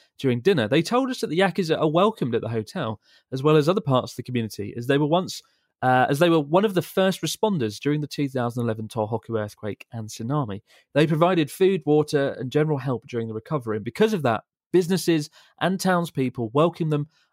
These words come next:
openly in their establishments without the usual stereotypical fear associated with them. Needless to say, it was an eye-opening experience, so one that we're not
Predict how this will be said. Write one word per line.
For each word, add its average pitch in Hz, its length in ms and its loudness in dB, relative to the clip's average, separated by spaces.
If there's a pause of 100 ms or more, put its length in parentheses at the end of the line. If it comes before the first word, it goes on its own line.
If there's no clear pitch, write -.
(100)
openly 151 480 4 (100)
in 135 80 -4
their 120 160 0
establishments 117 720 -4
without 151 220 -4
the 156 60 2
usual 127 460 2 (220)
stereotypical 139 920 0
fear 113 340 -4 (260)
associated 113 720 -4
with 104 140 -14
them. 98 160 -10 (480)
Needless 208 260 4
to - 80 -6
say, 135 240 0
it 175 60 -2
was 160 100 -6
an 170 80 -4
eye-opening 165 400 -2
experience, 165 460 0
so 131 80 -6
one 170 240 4
that 156 80 0
we're 135 160 -2
not 147 160 -6